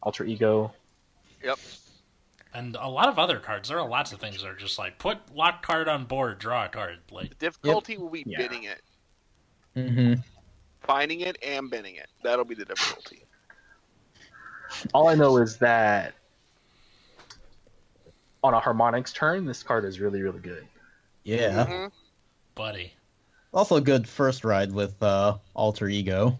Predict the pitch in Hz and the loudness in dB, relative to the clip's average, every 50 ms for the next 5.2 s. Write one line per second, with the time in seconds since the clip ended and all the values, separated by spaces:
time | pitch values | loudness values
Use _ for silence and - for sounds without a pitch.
0 | - _ _ _ _ _ _ _ _ _ _ - - - 107 139 135 127 127 131 | -6 _ _ _ _ _ _ _ _ _ _ -8 -6 0 4 4 4 4 4 4
1 | 120 110 107 107 107 107 107 107 101 - - - 135 120 107 107 101 110 107 107 | 2 4 4 2 2 2 2 0 -2 -4 -2 0 0 2 2 0 0 0 2 2
2 | 107 - - 110 107 107 107 98 - 107 95 98 117 104 98 95 - 107 101 101 | 2 2 2 2 2 2 2 2 2 0 0 2 2 2 2 0 0 0 0 2
3 | 98 101 110 113 - - _ _ _ _ _ _ _ _ _ _ _ _ _ _ | 2 2 2 2 0 -6 _ _ _ _ _ _ _ _ _ _ _ _ _ _
4 | _ _ _ _ _ _ _ _ _ _ _ _ _ _ _ _ _ _ _ _ | _ _ _ _ _ _ _ _ _ _ _ _ _ _ _ _ _ _ _ _
5 | 101 101 - - | -4 -4 -4 -6